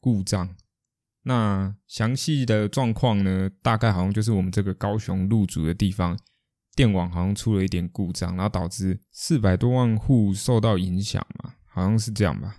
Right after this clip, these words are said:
这个其实不是因为停电的关系，我才来聊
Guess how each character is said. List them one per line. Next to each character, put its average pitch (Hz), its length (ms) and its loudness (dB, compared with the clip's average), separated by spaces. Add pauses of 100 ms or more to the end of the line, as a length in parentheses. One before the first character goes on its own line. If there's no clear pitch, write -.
(140)
这 156 140 0
个 101 680 4
其 - 160 2
实 147 220 6 (180)
不 - 80 2
是 160 160 6
因 147 120 4
为 147 120 6
停 104 300 6
电 127 160 8
的 110 80 4
关 104 220 4
系， 110 160 0
我 95 80 4
才 92 300 0
来 90 180 2
聊 90 260 0